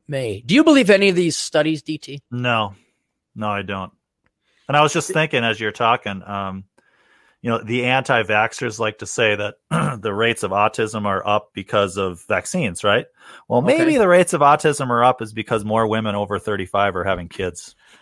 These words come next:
Speaker 1: I, uh, disagree with both. I
Speaker 2: Yeah.
Speaker 1: guarantee you it is because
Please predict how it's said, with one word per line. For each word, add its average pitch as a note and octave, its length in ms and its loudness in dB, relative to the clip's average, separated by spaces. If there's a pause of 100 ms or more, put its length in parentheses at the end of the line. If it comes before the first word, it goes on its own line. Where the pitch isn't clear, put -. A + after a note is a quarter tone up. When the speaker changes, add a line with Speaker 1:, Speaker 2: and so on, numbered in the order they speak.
(220)
Speaker 1:
I, D3 240 4
uh, C#3 220 4 (100)
disagree C#3+ 380 -4
with B2+ 200 -4
both. G#2+ 320 -4 (420)
I A#2 100 -4
Speaker 2:
Yeah. F#2+ 160 0
Speaker 1:
guarantee C3+ 400 -4
you A2 300 -2 (280)
it A#2 100 0
is G#2+ 120 -2
because A2 440 -2